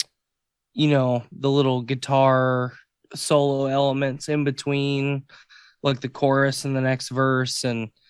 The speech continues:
um, I think I,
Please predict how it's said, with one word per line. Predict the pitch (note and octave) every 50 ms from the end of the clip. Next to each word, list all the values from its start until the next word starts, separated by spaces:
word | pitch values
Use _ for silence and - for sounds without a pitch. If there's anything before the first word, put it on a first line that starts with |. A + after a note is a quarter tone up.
| _ _ _ _ _ _ _ _ _ -
um, | B2+ B2+ B2+ A#2+ A#2 A2+ A2 A2 G#2+ - - _ _ _ _ _ - - - - _ _
I | D3 D3
think | - - A3 - E4+ - - _
I, | - E3+ F3+ F#3 F#3 D#3 C3+